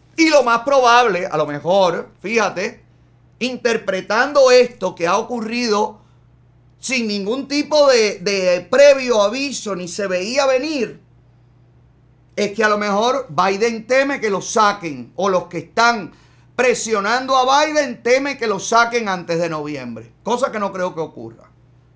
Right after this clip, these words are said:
la verdad. Viendo la lentitud de todo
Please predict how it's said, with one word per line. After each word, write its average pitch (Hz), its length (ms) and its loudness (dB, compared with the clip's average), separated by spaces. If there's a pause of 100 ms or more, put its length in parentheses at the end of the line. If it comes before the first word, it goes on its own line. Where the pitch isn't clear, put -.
(120)
la 147 140 -4
verdad. 127 320 -8 (240)
Viendo 180 280 -4
la 190 120 2
lentitud 170 600 -4
de 214 100 -2
todo 214 500 0